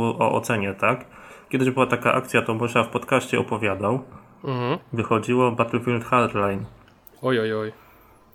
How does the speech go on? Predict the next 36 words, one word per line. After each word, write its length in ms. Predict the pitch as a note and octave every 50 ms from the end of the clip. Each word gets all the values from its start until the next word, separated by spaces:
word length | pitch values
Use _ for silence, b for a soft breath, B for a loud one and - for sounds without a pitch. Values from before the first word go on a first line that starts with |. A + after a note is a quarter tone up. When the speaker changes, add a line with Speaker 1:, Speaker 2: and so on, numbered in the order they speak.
| - _ _ - -
Speaker 1:
I 140 | A#2 A2
były 320 | G#2 G2+ A#2 A#2 A2+ A2 G2+
wielkie 460 | G2+ A2+ A2 A2 A2 - - A2+ G#2
screeningi 720 | G2 - - A2+ A2 G#2+ G#2+ G#2 G#2+ A2 A2+ G#2+ A2 A2
na 120 | A2 G#2+ G#2
Gramie, 580 | G#2 G#2+ A2 G#2+ G#2+ A2+ A2+ A2+ A#2 A#2+ B2+ B2 - - -
pełna 320 | B2 A2 G#2 G#2+ G#2 G#2
akcja 300 | A2 G#2+ - - - A2+
reklamowa, 480 | A2 A2 - - A#2 G#2+ A2 A2 B2 A#2+
nawet 280 | A#2+ A#2+ A2+ A#2 A2+ -
chyba 220 | B2+ A2+ A2+ G#2+
tydzień 440 | - C3 A#2+ A#2 A#2+ A2+ A2 G#2 G2
z 260 | - A#2+ A#2+ A#2 A2
był. 260 | G2+ G2+ A2 B2+ C#3+
Speaker 2:
Tak, 240 | - C#3 B2 A#2 -
tak, 160 | - A#2+ -
tak, 160 | - A#2+ A2
Speaker 1:
I 40 | -
Speaker 2:
pamiętam. 300 | - A#2+ A#2+ A#2+ A#2 A2+
Speaker 1:
ktoś 240 | G#2+ A2 G#2 - -
pisał 300 | - C3 A#2+ - A#2+ A2
w 60 | -
komentarzu: 520 | - A2 G#2 G#2+ G2 - G#2 G2 - A2 G#2
„No, 400 | G#2 G#2+ A#2 B2+ C3+ C3+ B2 A2+
to 160 | - A2+ A2
jak 200 | G#2+ G2+ - -
już 140 | G#2 - -
tak 240 | - G#2+ A2 A2
będzie, 300 | G#2+ A2 G#2+ G#2 G2+ A2+
no 140 | G#2+ A2 G#2
to 120 | - G#2+ G#2
na 120 | G#2+ G2+
pewno 320 | - A2 G2+ A2 G#2 G#2
dziewięć 400 | F#2+ - G2+ F#2 F#2+ F#2+ F#2 -
na 120 | - G#2 G2
dziesięć”. 560 | G#2 G#2 G2+ - - G2+ F2 F2+ - -